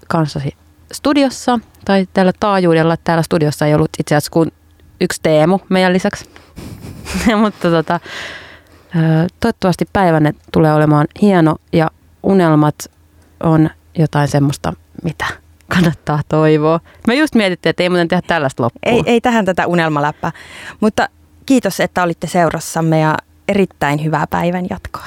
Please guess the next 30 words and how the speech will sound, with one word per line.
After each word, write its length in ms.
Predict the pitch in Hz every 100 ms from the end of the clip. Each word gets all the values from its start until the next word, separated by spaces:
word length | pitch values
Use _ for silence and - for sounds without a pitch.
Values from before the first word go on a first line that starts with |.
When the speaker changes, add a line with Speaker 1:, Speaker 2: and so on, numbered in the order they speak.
| - _ - -
Speaker 1:
Laitapa 300 | 185 185 185
muuten 300 | 175 170 165
vielä 200 | 170 156 - _ -
tohon 260 | 185 160
pikku 260 | 147 147 -
tommonen 460 | 147 143 139 139 151 - - - - -
spiikki, 400 | - 185 156 147
että 80 | 151
miksi 220 | 151 -
tää 140 | 151
biisi, 340 | 143 139 135 143
joka 180 | 139
nyt 180 | 135 -
tulee. 220 | - - - 262 -
Speaker 2:
<gasps> 220 | - -
Joo, 280 | 269 285 185 - _ - - -
tästä 240 | 262 254
täytyy 280 | 233 208 208
sanoa, 280 | 226 202 196
että 160 | -
kun 160 | 190 - -
olin 340 | 226 220 190 - _
tosiaan 300 | - 190 185
siellä 180 | 175 175 170
Kuubassa, 460 | 208 185 170 -
josta 220 | 165 -
mainitsin 460 | 165 165 165 - 165
jo 60 | 165
tuossa 280 | 170 - -
alussa, 500 | 185 180 165 - 160